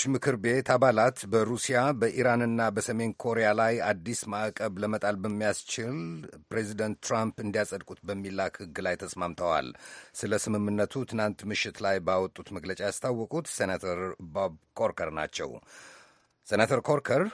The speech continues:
መጀመሪያ ላይ የሰሜን ኮሪያ ጉዳይ ራሱን ችሎ መታየት አለበት በሚል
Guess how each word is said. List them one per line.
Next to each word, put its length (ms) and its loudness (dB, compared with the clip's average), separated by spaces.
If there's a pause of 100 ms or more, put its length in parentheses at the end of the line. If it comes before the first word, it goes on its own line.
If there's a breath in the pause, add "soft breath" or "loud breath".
(120)
መጀመሪያ 460 0
ላይ 180 2
የሰሜን 460 -2
ኮሪያ 360 -2
ጉዳይ 320 0
ራሱን 360 0
ችሎ 180 -8
መታየት 420 -4
አለበት 480 -6
በሚል 460 -2